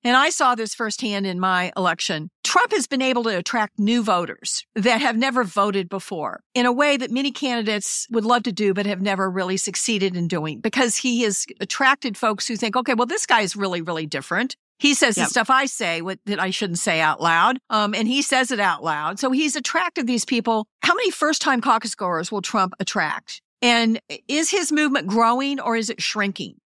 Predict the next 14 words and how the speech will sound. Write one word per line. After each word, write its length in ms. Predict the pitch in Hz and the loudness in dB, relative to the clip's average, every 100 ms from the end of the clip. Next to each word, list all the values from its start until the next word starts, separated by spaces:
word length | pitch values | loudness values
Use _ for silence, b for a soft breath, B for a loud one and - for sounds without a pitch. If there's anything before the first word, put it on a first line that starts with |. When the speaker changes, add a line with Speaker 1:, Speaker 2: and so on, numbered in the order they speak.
| - | 0
Speaker 1:
I 80 | 262 | 2
think 180 | 294 240 | 2 2
that's 280 | 269 294 - | 2 2 -2
what's 180 | 254 | -2
important. 580 | 247 202 - 226 - 196 - _ | -2 -2 -2 -4 -2 -6 -8 _
If 120 | 220 | 0
I 200 | 247 269 | 4 4
were 320 | 269 226 208 185 | 2 0 -2 -4
the 300 | 185 175 - _ - | -6 -6 -8 _ -12
Haley 320 | - 269 233 | -2 0 2
campaign, 600 | 196 208 185 214 180 175 - | 0 -2 -2 -2 -2 -4 0
I 140 | 214 220 | 2 2
would 140 | 202 | 0
be 280 | 208 180 | 0 -2